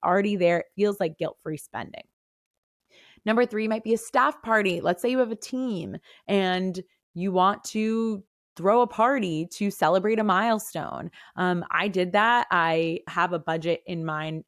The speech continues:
actually not for staff party 'cause my staff is kind of all over the place. One's in D C, one's in, um, New Jersey. I'm in New York. And so I just send them these celebration boxes when we hit milestones. I sent it at a hundred K,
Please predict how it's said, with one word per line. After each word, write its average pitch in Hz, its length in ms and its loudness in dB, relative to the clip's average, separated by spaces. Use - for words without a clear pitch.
actually 175 220 -4
not 165 180 -6
for 156 80 -8
staff - 280 -6
party 160 240 -4
'cause 175 140 -8
my 156 100 -10
staff 147 260 -8
is 165 80 -18
kind 160 180 -10
of 156 140 -12
all 156 180 -2
over 156 140 -4
the 165 80 -6
place. 185 380 -4
One's 156 220 -6
in 151 120 -6
D 160 140 -8
C, 262 240 -2
one's 165 300 0
in, 156 240 -4
um, 156 380 -4
New 156 120 -4
Jersey. 220 440 0
I'm 170 160 -2
in 160 80 -4
New 160 80 -4
York. 214 320 0
And 180 160 -2
so 170 580 4
I 170 160 2
just 196 320 -2
send 165 260 0
them 165 200 0
these 156 420 -8
celebration 160 600 -2
boxes 202 720 -2
when 170 160 0
we 160 100 -2
hit 151 220 -10
milestones. - 580 -6
I - 80 -6
sent 151 240 -10
it 147 100 -8
at 139 120 -6
a 151 40 -10
hundred 254 360 -2
K, 233 360 4